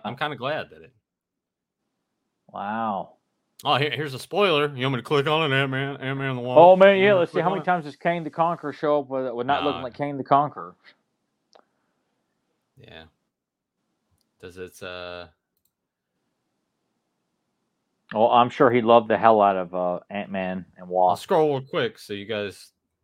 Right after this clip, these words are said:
Speaker 1: do they, do they not put scores on here? Is a triumph, a return, and an amazing film.
Speaker 2: Of course he's gonna say that. He's
Speaker 1: <laughs> I
Speaker 2: Harry
Speaker 1: don't, I
Speaker 2: Knowles.
Speaker 1: Uh, no, th-, no, this wasn't Harry Knowles. This was Mick Eric.
Speaker 2: Oh.
Speaker 1: Whoever,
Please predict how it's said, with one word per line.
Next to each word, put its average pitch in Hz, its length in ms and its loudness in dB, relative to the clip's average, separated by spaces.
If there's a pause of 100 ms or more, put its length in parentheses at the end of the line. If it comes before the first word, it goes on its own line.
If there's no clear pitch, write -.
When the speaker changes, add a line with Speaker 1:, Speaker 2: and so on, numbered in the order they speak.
(140)
Speaker 1:
do 101 100 -8
they, 98 300 -8 (140)
do 104 100 -10
they 113 100 -4
not 131 240 -6 (180)
put - 160 -12
scores 131 640 -14 (280)
on 127 120 -16
here? 139 200 -16 (1500)
Is 170 160 0
a 170 100 4
triumph, 196 500 6
a 180 60 2
return, 208 440 4
and 196 140 4
an 180 100 0
amazing 156 580 0
film. 104 480 -6 (300)
Speaker 2:
Of 190 240 8
course 240 320 4
he's 143 140 -4
gonna 135 240 -2
say 117 300 0
that. 104 180 -2
He's 185 160 -4
Speaker 1:
<laughs> - 40 -6
I 160 40 2
Speaker 2:
Harry 170 120 6
Speaker 1:
don't, 214 120 6
I 170 160 4
Speaker 2:
Knowles. 98 400 -2 (220)
Speaker 1:
Uh, 143 60 -2
no, 151 300 2
th-, 135 200 -4
no, 127 200 -2
this 110 160 -8
wasn't 101 460 -12
Harry 104 180 -10
Knowles. 90 300 -14
This 87 160 -20
was 82 180 -20
Mick 90 280 -18
Eric. 92 400 -14 (580)
Speaker 2:
Oh. 92 200 -10
Speaker 1:
Whoever, 95 260 -12